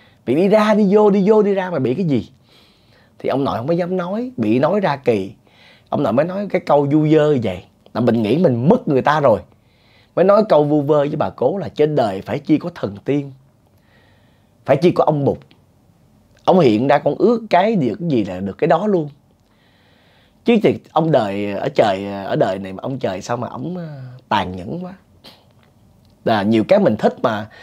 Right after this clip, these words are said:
mình chưa kịp có <laughs> đi mất tiêu. Nói chuyện chơi vậy các bạn. Thì bà cố nghe vậy cũng hiểu mà bà cho, bà cố cũng chỉ. Là bà cố nói là ở ngoài cái đầu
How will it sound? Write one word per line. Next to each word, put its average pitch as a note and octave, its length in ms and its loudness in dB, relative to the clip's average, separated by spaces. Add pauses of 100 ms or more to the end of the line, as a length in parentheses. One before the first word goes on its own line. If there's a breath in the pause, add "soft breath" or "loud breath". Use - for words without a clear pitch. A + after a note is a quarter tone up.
(180 loud breath)
mình A#2 200 -2
chưa F#3 220 6
kịp B2+ 200 4
có - 220 4 (100)
<laughs> G3 80 0
đi F#3 140 6
mất - 180 -4
tiêu. E3+ 300 4 (540 soft breath)
Nói E3+ 160 2
chuyện A2+ 180 -2
chơi E3+ 300 4
vậy A2+ 80 -2
các B2+ 100 -2
bạn. F#2+ 140 -4 (1120 soft breath)
Thì A#2+ 120 -2
bà G#2+ 120 0
cố G3 320 4
nghe E3+ 200 2
vậy A2 220 -2
cũng D#3+ 220 -2
hiểu A2+ 200 -6
mà D#3 220 -6
bà G2 100 -8
cho, C3+ 160 -2
bà G#2+ 160 0
cố E3+ 220 2
cũng D3+ 240 -4
chỉ. B2+ 280 -2 (1600 soft breath)
Là B2 140 2
bà G#2+ 100 2
cố D#3 180 0
nói G3 140 0
là D3 120 -4
ở G#2 240 -6
ngoài G#2+ 580 -4
cái D3+ 160 -4
đầu F#2+ 340 -6